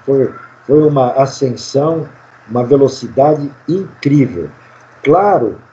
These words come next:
que ele de terceiro piloto, na terceira corrida já era segundo piloto, e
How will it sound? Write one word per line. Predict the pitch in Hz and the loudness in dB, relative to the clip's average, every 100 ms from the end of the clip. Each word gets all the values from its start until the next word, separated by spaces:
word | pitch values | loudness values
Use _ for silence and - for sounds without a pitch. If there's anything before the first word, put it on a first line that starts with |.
| _ - | _ -12
que | 131 117 - _ _ - | -8 -8 -10 _ _ -2
ele | 135 151 | 0 0
de | 139 | -2
terceiro | 143 147 - - 190 185 | -2 -2 -2 2 2 2
piloto, | - 165 127 127 - - 107 | -2 -6 0 0 0 -6 -8
na | 120 120 - _ _ _ - - - - - | -8 -8 -14 _ _ _ -16 -16 -20 -20 -2
terceira | 127 123 - 180 175 | -2 0 0 2 2
corrida | 170 120 131 123 | 0 -2 0 0
já | 110 113 | 0 2
era | 127 131 | 4 4
segundo | 123 - 113 123 110 - | 0 -6 -10 -8 -8 -10
piloto, | 98 120 151 175 - 208 - _ _ _ | -6 -2 -2 -2 -8 -16 -18 _ _ _
e | - | -12